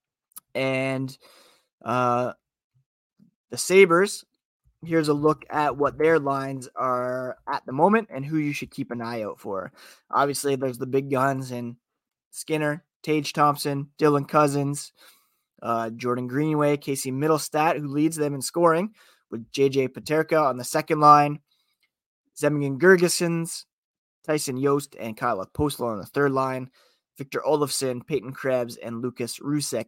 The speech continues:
on the fourth line. And of course, this marks Boston's first game against their old friend in Connor Clifton. Uh, he missed a few games due to suspension.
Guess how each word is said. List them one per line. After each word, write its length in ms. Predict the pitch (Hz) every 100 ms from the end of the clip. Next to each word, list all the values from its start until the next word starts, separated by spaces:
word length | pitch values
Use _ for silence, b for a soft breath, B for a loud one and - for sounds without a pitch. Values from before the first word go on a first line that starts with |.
| -
on 160 | 117 110
the 80 |
fourth 400 | - - 135 127
line. 340 | 117 98 71 - _ _ _ _
And 100 | 156
of 80 | 175
course, 420 | 202 190 185 - b b b _
this 200 | 170 170
marks 360 | 180 165 - -
Boston's 540 | 156 165 165 - 151
first 320 | - 196 185
game 320 | - 151 147 135
against 400 | 127 135 127 135
their 160 | 131
old 180 | 135 127
friend 440 | - 131 131 131 -
in 360 | 117 120 117
Connor 360 | 107 139 139 120
Clifton. 600 | - 214 202 202 196 202 b b b b _
Uh, 260 | - 117 113
he 220 | 123 147
missed 280 | 131 143 -
a 60 | 131
few 160 | 147
games 320 | 143 147 147
due 140 | 139 135
to 100 | 123
suspension. 760 | - 107 - 180 175 175 170